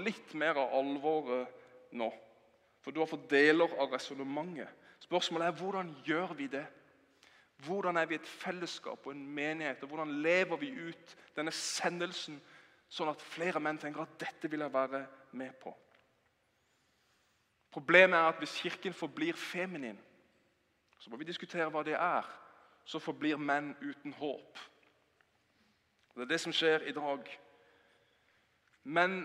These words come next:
leter etter sin identitet mer enn noen gang, tror jeg. For det er ikke bare i kirka som har blitt for feminin. Bare se på gutta på skolen. Jeg vet at det er en stor debatt som ruller og går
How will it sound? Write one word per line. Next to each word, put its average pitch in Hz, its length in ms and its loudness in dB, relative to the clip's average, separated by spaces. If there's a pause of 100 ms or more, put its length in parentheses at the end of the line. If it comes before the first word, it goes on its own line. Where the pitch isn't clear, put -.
(120)
leter 160 480 2
etter 147 180 -4
sin 151 160 -8
identitet 135 800 -4 (720)
mer 147 380 0
enn 127 160 -6
noen 127 260 -6
gang, 120 220 -4 (100)
tror 120 300 -8
jeg. 110 80 -6 (560)
For - 100 0
det 165 60 2
er - 60 -6
ikke 214 100 4
bare 202 160 12
i - 20 -4
kirka 208 380 6 (720)
som 180 80 -2
har 170 80 -2
blitt 165 160 -4
for 160 100 -2
feminin. 170 640 -4 (800)
Bare - 100 -6
se 240 140 0
på 214 80 2
gutta 180 340 -4
på 160 140 -6
skolen. 131 480 -6 (220)
Jeg 147 100 -2
vet - 160 -4
at 127 80 -4
det 147 80 2
er 139 80 0
en - 80 -6
stor 143 240 -8
debatt 127 320 -4
som 127 160 -10
ruller 127 320 -6
og 123 80 -10
går 110 180 -6